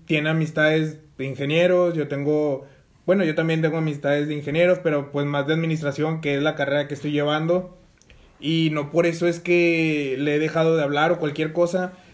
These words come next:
Digo, sigue la misma amistad, pero ahora, pues, a lo mejor un poquito más distanciados por lo mismo que cada uno tiene sus proyectos diferentes.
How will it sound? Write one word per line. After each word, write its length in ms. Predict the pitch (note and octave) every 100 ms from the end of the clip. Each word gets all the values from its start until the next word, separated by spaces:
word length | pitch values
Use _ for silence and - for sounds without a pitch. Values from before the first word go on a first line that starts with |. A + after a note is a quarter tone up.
| -
Digo, 280 | C#3+ D3 C#3+
sigue 320 | C#3 D#3 D3+
la 120 | D#3 E3+
misma 440 | D#3+ D3 D#3+ E3+
amistad, 760 | E3+ C#3+ D3+ C3 - D3 E3 E3
pero 540 | E3+ D#3+ D3+ D3 C3+ -
ahora, 920 | C3+ C3+ C3+ D3+ D3+ D3 C3+ C#3 - _
pues, 160 | E3+ E3
a 40 |
lo 60 | E3
mejor 220 | D#3 D3+
un 100 | E3
poquito 260 | E3+ E3+
más 180 | F3 F3
distanciados 540 | F3+ F3 D#3 D3 D#3+ E3
por 160 | E3 D#3+
lo 80 | C#3+
mismo 300 | C#3+ D3 D3+
que 120 | D#3+
cada 220 | D3+ D3
uno 460 | D3 D3+ D#3 D3+ C#3+ - _
tiene 240 | D#3 D3+
sus 140 | D#3+ D#3+
proyectos 440 | D3+ C#3+ C#3 E3
diferentes. 720 | E3 C#3+ C#3 C#3+ C3+ A#2+ -